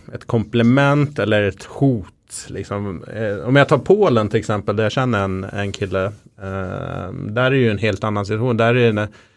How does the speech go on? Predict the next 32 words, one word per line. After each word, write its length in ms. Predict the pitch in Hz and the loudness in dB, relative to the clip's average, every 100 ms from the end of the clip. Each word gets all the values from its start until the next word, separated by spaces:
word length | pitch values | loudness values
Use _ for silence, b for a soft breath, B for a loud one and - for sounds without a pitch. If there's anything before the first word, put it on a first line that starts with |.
| b | b
hans 500 | 123 135 127 - - | -2 0 0 -4 -6
gymkedja 680 | 107 123 123 107 170 143 98 | 0 2 4 2 4 4 2
blev 160 | 104 123 | 0 2
uppköpt 500 | 127 - 165 156 98 | 0 0 -2 0 -2
av 120 | 98 | -2
en 100 | 98 | -2
aggregator, 520 | 104 104 104 98 113 | -2 -2 -2 -2 -4
så 100 | 117 | -2
det 60 | 120 | 0
är 40 | |
en 60 | 120 | 2
helt 240 | 127 104 | 0 0
annan 340 | 113 107 101 | -2 -2 -4
situation. 540 | 101 123 123 123 143 110 | -4 -2 0 2 2 2
Men 100 | 123 | 2
det 80 | 135 | 4
ka-, 200 | 156 135 | 2 4
det 160 | 147 | 2
kanske 260 | 151 143 156 | 2 0 0
finns 360 | - 185 127 | 2 2 2
ibland 300 | 110 107 104 | -2 -2 -2
den 140 | 98 104 | -4 -4
här 100 | 98 | -4
lite 160 | 101 | -6
så 120 | 104 101 | -6 -4
här, 80 | |
bara, 140 | 98 101 | -2 -2
ja, 120 | 113 | -2
men 260 | 117 107 90 b b b b b _ - - | -2 -4 -8 b b b b b _ -16 -4
kommer 200 | 131 127 | 2 4
våra 360 | 127 127 127 | 6 6 6
medlemmar 600 | 117 110 104 107 101 104 | 4 2 0 0 0 -2